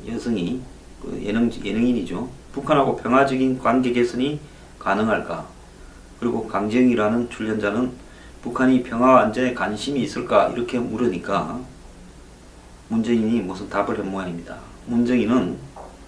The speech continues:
김대중 정부 때부터 지금까지에 이르른 퍼주기, 대북 퍼주기도 틀린 부분이 있다고 팩트 체크도 했다고 합니다. 그는 클린턴 정부 때 김대중 정부와 사이에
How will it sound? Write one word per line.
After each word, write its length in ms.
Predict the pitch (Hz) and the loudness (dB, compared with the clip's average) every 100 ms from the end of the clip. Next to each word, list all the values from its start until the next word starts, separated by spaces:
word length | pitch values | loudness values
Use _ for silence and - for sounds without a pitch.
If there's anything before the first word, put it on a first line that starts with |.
| - - - - - - - | -20 -20 -20 -20 -20 -20 -18
김대중 460 | - 113 123 123 131 | -8 0 2 4 4
정부 440 | 120 120 117 110 - | 2 0 0 -4 0
때부터 440 | 107 107 - 113 | 2 2 0 -4
지금까지에 920 | - 123 123 123 101 95 92 92 98 - | -4 -2 0 0 0 -2 -4 -2 -4 -6
이르른 480 | 101 107 117 85 - - - | -4 -2 -2 -4 -6 -10 -8
퍼주기, 500 | 113 110 135 95 87 - - - - - - - | -6 -4 -4 -4 -8 -10 -20 -20 -20 -20 -20 -10
대북 340 | - 98 - - | -2 -2 -2 -10
퍼주기도 760 | - 113 131 123 127 139 - - | -8 -4 -2 0 2 2 0 -8
틀린 300 | - 151 127 | -2 0 0
부분이 300 | 110 104 98 | -2 -4 -6
있다고 420 | 92 - 92 110 | -6 -6 -6 -6
팩트 320 | - 165 139 | -8 -4 -4
체크도 540 | 143 127 - 127 147 147 - - | -2 -4 -2 2 2 0 -12 -12
했다고 540 | - - 104 117 - - | -8 -4 -2 -2 -4 -8
합니다. 460 | 92 - - 85 85 - - - - | -14 -12 -10 -10 -12 -16 -20 -20 -2
그는 360 | 147 120 113 127 - | 2 4 2 -2 -8
클린턴 600 | - 113 131 131 151 120 | -2 2 2 2 4 4
정부 340 | 104 104 101 | 2 -2 -4
때 240 | - 85 - - | -2 -4 -4 -8
김대중 480 | 95 98 117 123 | -4 -2 2 0
정부와 400 | - 110 104 110 | 0 -4 0 0
사이에 560 | - 113 107 82 90 | 0 -2 -2 -2 -6